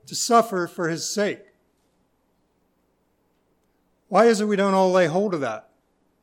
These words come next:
Well, partly, that's a costly verse, and partly, we're not sure what to do with it. It's been assigned to us to suffer with Christ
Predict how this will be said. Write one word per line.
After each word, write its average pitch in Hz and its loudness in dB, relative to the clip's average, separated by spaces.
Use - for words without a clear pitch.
Well, 208 -4
partly, 233 8
that's 202 -2
a 208 -4
costly 180 -2
verse, 196 0
and - -8
partly, 240 2
we're 254 2
not 302 4
sure 269 2
what 262 2
to 254 -6
do 294 0
with 247 0
it. 151 -12
It's - -20
been 277 6
assigned 285 6
to 220 0
us 185 0
to 180 -6
suffer 233 0
with 220 0
Christ 233 2